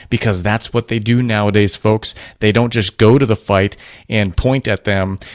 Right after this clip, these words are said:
you know, ringside. They go on X or Twitter and make a comment because keyboard jockeys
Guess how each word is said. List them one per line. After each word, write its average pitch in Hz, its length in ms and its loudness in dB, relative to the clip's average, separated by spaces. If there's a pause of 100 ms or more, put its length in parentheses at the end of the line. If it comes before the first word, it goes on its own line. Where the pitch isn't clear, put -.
(100)
you 104 140 -4
know, 95 160 0
ringside. 92 720 -2
They 110 80 0
go 110 220 2
on 92 300 -4 (340)
X - 480 -2
or 98 100 0
Twitter 90 580 -2 (320)
and 95 240 -6
make 98 200 -6
a 98 40 -8
comment 101 540 -4
because 92 680 -4
keyboard 143 420 0
jockeys 101 680 -4